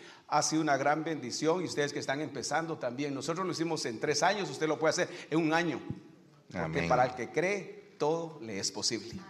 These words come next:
Speaker 2: Amén. Gloria a Dios. También, o sea, entonces tenemos misiones, tenemos alabanza, tenemos, eh, mes a mes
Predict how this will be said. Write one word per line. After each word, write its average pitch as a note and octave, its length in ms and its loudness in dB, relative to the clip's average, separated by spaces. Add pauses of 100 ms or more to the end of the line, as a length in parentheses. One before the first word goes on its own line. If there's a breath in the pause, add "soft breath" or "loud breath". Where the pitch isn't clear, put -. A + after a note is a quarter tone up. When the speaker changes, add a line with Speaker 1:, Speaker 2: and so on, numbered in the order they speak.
(100)
Speaker 2:
Amén. G2 260 -2
Gloria F#2+ 340 6
a E2 40 2
Dios. D#2 420 -2 (480 loud breath)
También, A#2 680 4
o A2+ 60 0
sea, G#2+ 180 4
entonces A#2+ 400 0
tenemos A2+ 420 4
misiones, C3 640 2
tenemos G2 480 0
alabanza, A#2+ 800 2 (640 loud breath)
tenemos, A2 840 2 (420 loud breath)
eh, F#2 480 4
mes G2+ 320 2
a A2+ 100 4
mes A#2 480 0